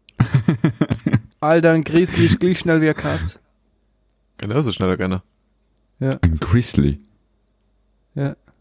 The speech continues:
Speaker 2: Ja, wie, wie schnell kann der schnellste Mann ren-,
Speaker 1: <laughs>
Speaker 2: Mannschaft der Welt rennen?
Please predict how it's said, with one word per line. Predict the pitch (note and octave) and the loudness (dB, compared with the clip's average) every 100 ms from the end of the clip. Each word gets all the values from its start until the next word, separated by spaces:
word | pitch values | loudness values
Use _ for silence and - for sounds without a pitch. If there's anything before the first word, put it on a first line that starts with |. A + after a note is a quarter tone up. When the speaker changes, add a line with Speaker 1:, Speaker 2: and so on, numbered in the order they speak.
| _ _ _ _ - | _ _ _ _ -6
Speaker 2:
Ja, | F#2+ | -4
wie, | G2+ | -2
wie | G#2 G#2+ | 0 0
schnell | A2+ G2+ | 2 2
kann | G#2 | 0
der | G2 | 0
schnellste | G#2 G#2+ F#2+ | 0 -2 -2
Mann | G#2+ | -2
ren-, | C3+ B2+ - | -2 -4 -4
Speaker 1:
<laughs> | G#2 | -2
Speaker 2:
Mannschaft | A#2 D3 A#2 - | 0 0 -4 -2
der | A2+ | 0
Welt | A#2 A#2 | 2 0
rennen? | A2+ C3+ | -2 -4